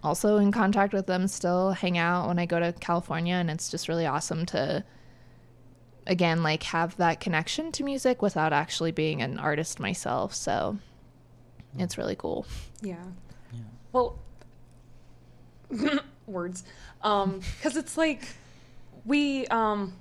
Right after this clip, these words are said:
Speaker 3: love music and we love art and we love these things, and sometimes it's just, like, not in our wheelhouse to create it, but it is in our wheelhouse to still participate in its existence and even the
Speaker 2: Mm-hmm.
Speaker 3: creation of it, the way that
Speaker 1: Mm-hmm.
Speaker 3: you're, like, literally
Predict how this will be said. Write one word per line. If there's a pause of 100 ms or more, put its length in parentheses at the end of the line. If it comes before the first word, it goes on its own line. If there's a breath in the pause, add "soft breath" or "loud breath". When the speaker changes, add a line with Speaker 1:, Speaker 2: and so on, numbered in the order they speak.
(140)
Speaker 3:
love
music
and
we
love
art
and
we
love
these
things,
and
sometimes
it's
just,
like,
not
in
our
wheelhouse
to
create
it, (240)
but
it
is
in
our
wheelhouse
to
still
participate
in
its
existence
and
even
the
Speaker 2:
Mm-hmm.
Speaker 3:
creation
of
it, (380 loud breath)
the
way
that
Speaker 1:
Mm-hmm.
Speaker 3:
you're,
like, (360)
literally